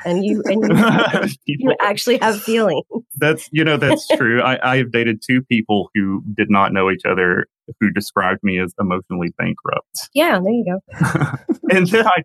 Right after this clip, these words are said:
Speaker 1: told someone else about it, and they said, "Are you sure that they didn't mean morally bankrupt?" <laughs>
Speaker 2: <laughs>
Speaker 1: So,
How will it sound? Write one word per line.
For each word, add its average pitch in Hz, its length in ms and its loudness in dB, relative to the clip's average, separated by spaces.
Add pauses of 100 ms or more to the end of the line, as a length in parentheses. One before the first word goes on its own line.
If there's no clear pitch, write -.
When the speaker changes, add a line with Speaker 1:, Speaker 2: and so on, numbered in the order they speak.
Speaker 1:
told 175 220 2
someone 135 300 2
else 123 240 2
about 101 340 -2
it, 98 220 4
and 107 180 2
they 143 120 4
said, 123 300 0 (680)
"Are 147 100 2
you 156 180 2
sure 190 300 0
that 196 160 -4
they 160 100 0
didn't 156 280 0
mean 135 220 0
morally 120 540 0
bankrupt?" 147 600 -2
<laughs> - 0 - (680)
Speaker 2:
<laughs> - 360 2
Speaker 1:
So, - 260 -4